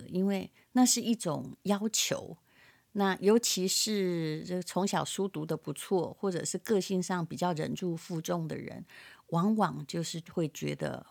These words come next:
闷声不响地做，然后不想去谈一些自己的权益问题，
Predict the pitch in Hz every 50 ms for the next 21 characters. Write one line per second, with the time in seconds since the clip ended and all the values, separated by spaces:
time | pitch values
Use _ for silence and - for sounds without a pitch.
0 | - _ - 185 196 196 185 185 180 180 175 185 170 - 147 131 123 143 143 -
1 | - 175 165 - - 147 - 147 139 151 170 170 - 196 196 - - 156 139 160
2 | - - - 175 165 151 - - - - - - - - - - 147 156 170 180
3 | - - 165 165 165 - 180 165 - 135 127 123 - - 135 135 151 151 147 165
4 | 160 147 139 - - - - - - -